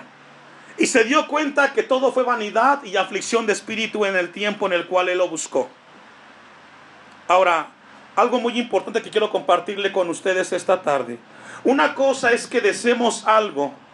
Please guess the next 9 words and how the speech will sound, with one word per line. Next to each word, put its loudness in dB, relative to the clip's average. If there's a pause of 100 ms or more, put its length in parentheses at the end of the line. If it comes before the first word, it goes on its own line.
(260)
y 0
nos -2
frustremos 0
por 0
no -2
alcanzarlo. -4 (640)
Pero 6
otra 2
cosa 2